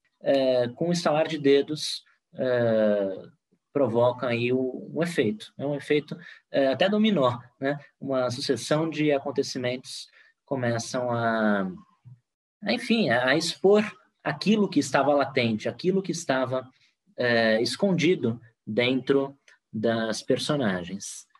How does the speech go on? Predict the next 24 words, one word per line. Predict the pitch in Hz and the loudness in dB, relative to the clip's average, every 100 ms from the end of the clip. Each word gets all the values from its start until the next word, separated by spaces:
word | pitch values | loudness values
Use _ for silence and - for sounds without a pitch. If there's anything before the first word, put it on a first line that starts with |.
| - | -4
Eu | 220 | 0
acho | 269 - | 0 0
que | 262 | 0
um | 196 | 2
tema | 160 151 143 | 2 2 2
que | - | -2
também | - 131 127 165 175 160 | -2 2 2 4 2 0
tá | 139 151 147 | -2 -2 0
presente | 143 120 131 123 147 | 2 2 2 -2 -4
nesse | 151 - | -4 -6
conto | - 151 196 185 - | -2 0 0 -2 -4
e | |
nos | 123 123 | -2 2
outros | 156 147 123 | 2 0 -6
contos | - 165 175 131 - | -2 0 0 -4 -4
que | 123 | -6
a | |
gente | 120 - | -4 -2
selecionou | 135 123 127 127 120 | -2 -2 -4 -2 0
pra | 113 | 0
debater | 113 117 110 120 | 2 2 0 0
daqui | 117 - | -2 -4
a | |
pouco | - 156 190 175 175 107 | -2 0 2 0 -2 -4